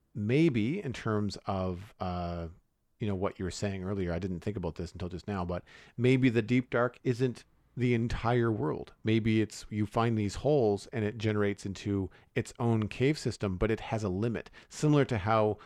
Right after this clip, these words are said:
a, um, abandoned mine shaft is not everywhere.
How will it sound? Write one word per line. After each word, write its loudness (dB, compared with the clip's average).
a, 0
um, -4
abandoned 0
mine 2
shaft -4
is -4
not 0
everywhere. -2